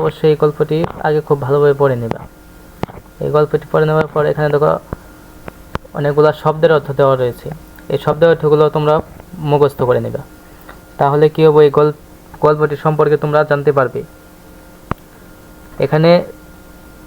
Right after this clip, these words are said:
পাঠের উদ্দেশ্য, পাঠ পরিচিতি, এগুলো তোমরা পড়ে নেবা।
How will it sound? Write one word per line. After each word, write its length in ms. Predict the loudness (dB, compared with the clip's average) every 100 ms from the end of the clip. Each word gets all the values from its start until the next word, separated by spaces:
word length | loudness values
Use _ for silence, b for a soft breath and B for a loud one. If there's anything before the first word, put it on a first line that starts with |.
| -20 -20 -20 -20 -20 -20 -20 -20 -20 -20 -20 -20 -20 -2
পাঠের 320 | 0 0 2 2
উদ্দেশ্য, 340 | 2 0 0 -4 -6 -8 -20 -20 -20 -20 -20 -20 -20 -20 -20 -18 -18 -18 -20 -20 -20 -20 -6 0
পাঠ 200 | 0 0 -2
পরিচিতি, 440 | 0 0 -4 -8 -12 -14 -10 -6 -4
এগুলো 160 | -2 0
তোমরা 160 | 0 2
পড়ে 140 | 2 0
নেবা। 180 | -4